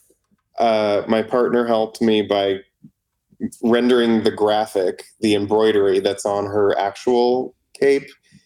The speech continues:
and multiplied it by five, 'cause she is five across. And so it's a, it's on a, a raw cotton, a natural fabric cotton, which holds, how do I say this without getting too costumey?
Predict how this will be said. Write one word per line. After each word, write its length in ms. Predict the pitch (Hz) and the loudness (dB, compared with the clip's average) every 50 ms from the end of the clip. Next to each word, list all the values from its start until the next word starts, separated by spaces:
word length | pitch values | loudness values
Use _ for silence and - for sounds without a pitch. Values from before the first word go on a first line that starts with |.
| _ _ _ _ - | _ _ _ _ -4
and 380 | 110 110 107 104 101 101 107 | -2 -2 0 0 0 0 2
multiplied 540 | 107 110 113 110 - - - 117 113 113 113 | 2 0 0 -2 -4 -4 -2 0 0 0 0
it 100 | 123 117 | 0 0
by 120 | 131 131 | 0 -2
five, 540 | 127 - - 104 101 98 101 107 120 120 - | -2 -2 -2 -2 0 0 0 0 -2 -4 -4
'cause 240 | - - 101 98 - | -4 -4 -4 -4 -6
she 140 | - - 101 | -4 -2 -2
is 160 | 101 98 - | -2 -2 -2
five 260 | - - 90 95 - | -4 -2 -2 -2 -2
across. 480 | 139 123 - - 101 98 117 - - - - _ _ _ - _ _ _ | -4 -4 -2 -2 -2 -2 -4 -8 -10 -16 -20 _ _ _ -20 _ _ _
And 180 | - 113 110 101 | -4 -2 -2 -4
so 280 | - - 123 113 110 87 | -2 0 0 2 2 2
it's 220 | 110 110 - - | 2 0 0 0
a, 240 | 117 113 104 - - - 120 | 0 2 2 0 0 -2 -2
it's 140 | 113 - | -2 0
on 200 | 131 120 127 135 139 | 0 0 2 2 2
a, 220 | 135 123 110 104 - - 127 | 2 0 0 -2 -2 -2 -2
a 60 | 110 - - _ | -2 -2 -4 _
raw 440 | - 110 101 110 113 117 117 117 117 | -4 -2 0 2 2 2 2 0 0
cotton, 760 | 117 - - - 110 107 92 - - 98 92 92 95 92 - _ _ _ _ _ _ | -2 -6 -4 -2 -2 -2 -2 -4 -6 -6 -6 -6 -8 -10 -12 _ _ _ _ _ _
a 60 | - 110 | -4 -2
natural 540 | 107 110 110 110 110 - - 117 107 101 101 | -2 0 -2 -2 -4 -2 0 0 0 0 0
fabric 440 | - - 107 104 101 104 98 - - | -2 -2 -2 0 0 0 -2 -2 -2
cotton, 520 | - 110 104 104 - - 98 95 98 95 - _ _ _ _ _ _ _ _ _ _ _ _ | -4 -2 -2 -2 -2 -2 -2 -4 -4 -6 -8 _ _ _ _ _ _ _ _ _ _ _ _
which 640 | - - 113 120 113 - - - - - - - _ _ - _ _ _ _ - | -4 0 2 2 2 2 -2 -8 -14 -16 -18 -20 _ _ -20 _ _ _ _ -8
holds, 640 | - - 127 131 127 127 123 127 123 113 - - - _ _ _ _ _ _ _ _ _ _ _ _ | -4 0 2 2 4 2 2 0 -4 -10 -12 -16 -18 _ _ _ _ _ _ _ _ _ _ _ _
how 120 | - 113 | -4 0
do 80 | 120 127 | 2 2
I 60 | 123 | 2
say 200 | 117 - 123 117 | 2 2 0 2
this 160 | 110 110 107 | 2 0 0
without 240 | - 104 110 107 104 | 0 0 0 0 0
getting 220 | - 110 104 101 95 | 0 0 0 0 -2
too 160 | - - 101 | -4 -6 -6
costumey? 800 | - - - 101 98 - - - 95 95 92 92 92 92 - | -6 -4 -4 -4 -4 -4 -4 -4 -2 -2 0 0 -2 -2 -6